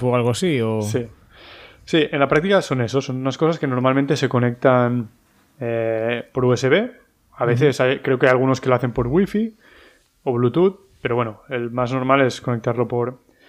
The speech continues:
Speaker 2: por U S B. Y, eh, ahí te genera tu clave privada y pública, la, y la privada nunca toca, nunca toca la in-, internet. Es decir,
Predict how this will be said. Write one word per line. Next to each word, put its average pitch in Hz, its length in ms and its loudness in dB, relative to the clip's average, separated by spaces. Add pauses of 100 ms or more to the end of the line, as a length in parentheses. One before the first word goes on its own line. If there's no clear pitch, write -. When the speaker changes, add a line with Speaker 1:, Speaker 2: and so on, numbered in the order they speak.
(360)
Speaker 2:
por 131 240 2
U 135 120 2
S 139 160 2
B. 202 200 0 (1200)
Y, 190 380 -6
eh, 123 580 0
ahí 151 160 2
te 151 140 0
genera 143 320 2
tu 147 180 -4
clave 147 280 2
privada 156 360 2
y 147 60 0
pública, 208 680 -2 (240)
la, 139 320 -2
y 127 80 -4
la 123 140 2
privada 180 600 2
nunca 143 380 0
toca, 120 600 0 (100)
nunca 143 240 0
toca 117 580 0 (680)
la 127 100 0
in-, 127 160 -2
internet. 113 560 -2 (540)
Es 127 100 0
decir, 120 460 2